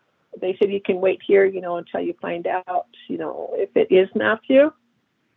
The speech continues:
Um, some people found him. I guess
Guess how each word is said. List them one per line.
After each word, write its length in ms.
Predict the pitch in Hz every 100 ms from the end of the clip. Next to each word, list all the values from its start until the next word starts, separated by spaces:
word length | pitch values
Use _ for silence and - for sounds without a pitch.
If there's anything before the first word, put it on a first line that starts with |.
| _ _ _ _ _ _ 214
Um, 360 | 202 208 196 -
some 160 | 226
people 480 | 226 262 262 277 233 -
found 340 | 208 180 185 _ 202
him. 340 | 185 180 185
I 80 | 185
guess 220 | 208